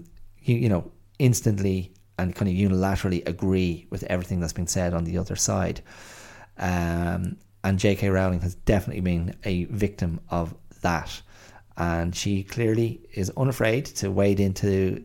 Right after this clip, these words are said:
the Twitter wars. But, um, I question, I question the wisdom of that.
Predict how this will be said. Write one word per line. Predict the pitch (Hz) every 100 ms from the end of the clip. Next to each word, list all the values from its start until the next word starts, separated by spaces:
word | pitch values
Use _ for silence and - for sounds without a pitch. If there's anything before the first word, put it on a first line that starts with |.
| -
the | 104
Twitter | - 113 104
wars. | 104 104 104 113 - - _ - _ _ - _ - - 143
But, | 104 90 -
um, | 95 92 92 95 - - - - - - -
I | 131
question, | 160 156 - 104 - - - -
I | 113
question | - 131 - 113 95 - -
the | 104
wisdom | 104 98 87
of | 82 -
that. | 90 85